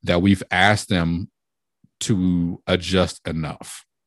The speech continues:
that it's time for us to start learning from them. And so in that chapter, I give a couple of stories, uh, that people shared with me, because I often say that stories are more, much more transformative than,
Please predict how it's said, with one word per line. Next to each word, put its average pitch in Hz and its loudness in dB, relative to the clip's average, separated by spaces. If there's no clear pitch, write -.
that 82 2
it's 80 0
time 95 4
for 87 0
us 90 2
to 82 -6
start 85 0
learning 85 0
from 82 -4
them. 76 -4
And 95 -4
so 98 4
in 113 4
that 113 4
chapter, 120 4
I 98 2
give 92 -2
a 87 -4
couple 87 -6
of 78 -8
stories, 90 0
uh, 85 -2
that 82 -4
people 90 -2
shared 87 2
with 85 -2
me, 85 0
because 95 -4
I 85 2
often 82 0
say 82 -4
that 78 -4
stories 85 -2
are 80 -2
more, 80 -6
much 87 0
more 82 2
transformative 80 -2
than, 78 -2